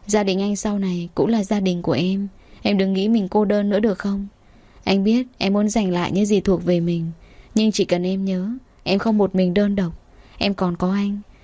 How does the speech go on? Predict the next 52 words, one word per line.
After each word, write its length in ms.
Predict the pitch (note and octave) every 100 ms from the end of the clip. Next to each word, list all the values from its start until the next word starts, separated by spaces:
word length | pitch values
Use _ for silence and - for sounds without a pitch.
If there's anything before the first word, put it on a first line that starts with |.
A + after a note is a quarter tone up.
| -
Chỉ 160 | - F#3+
cần 160 | F#3
em 240 | F#3 G3 G3
muốn, 340 | F#3+ F#3+ B3 -
anh 180 | - G#3
có 120 | -
thể 220 | - A3 D#3+
thay 100 | G#3
em 180 | G3 G3+
lấy 160 | F#3
lại 180 | G#3 -
tất 240 | - B3+
cả. 300 | - F#3+ D3+ D#3 - - - - -
Đừng 180 | F#3
gắng 260 | F3 F3 G3+
gượng, 200 | A#3 - -
đừng 160 | - F#3+
gồng 240 | F#3 F#3
mình 180 | F#3 F3+
tỏ 140 | F3+ F3
ra 140 | G#3
mạnh 280 | G#3+ G3 F3+
mẽ. 160 | F3+ G3+ A#3 A#3 - - -
Nếu 180 | F3+ G3
mệt 220 | A3+ G3 -
thì 80 | G3
cứ 140 | G#3+
tựa 220 | G#3+ G3
vào 140 | F3 F3+
anh." 240 | F#3 G3 G3+ _ _ - - - _ - - - -
Những 180 | F#3+
lời 140 | A3 F#3+
anh 240 | F3 F3+
nói 300 | F3+ E3+ F#3 A3
không 280 | - B3
những 220 | A#3 A3+ A#3+
không 180 | C4+
làm 260 | B3 A3+ F#3
cô 120 | G#3+
ngừng 240 | A#3 G#3+ F3+
khóc, 240 | - B3+ C#4 - - -
cô 120 | D4+
càng 240 | D4 B3 G#3
khóc 320 | - D#4+ -
to 80 | B3
hơn. 400 | A#3 A3 G#3+ G3+ - - - - - - -
Cô 160 | G3 F#3+
bây 220 | F#3 F#3
giờ 260 | G3 F3+ E3+
không 180 | A#3 A3+
phải 160 | F#3
khóc 280 | E3 - C4+